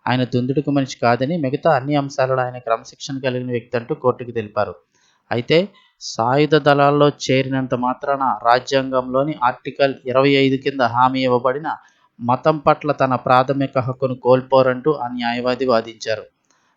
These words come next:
దీంతో తాను ఎలాంటి సందేశం పంపుతున్నాడు ఆయన, అప్పుడు కోర్టు ఏముందంటే,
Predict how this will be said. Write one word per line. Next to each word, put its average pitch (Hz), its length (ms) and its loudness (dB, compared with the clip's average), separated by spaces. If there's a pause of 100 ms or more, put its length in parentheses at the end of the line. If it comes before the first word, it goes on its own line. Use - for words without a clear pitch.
(120)
దీంతో 135 300 2
తాను 139 280 0
ఎలాంటి 131 500 0
సందేశం 131 520 -2
పంపుతున్నాడు 127 760 -2 (420)
ఆయన, 127 200 -2
అప్పుడు 131 280 -8
కోర్టు 151 340 2
ఏముందంటే, 143 600 -2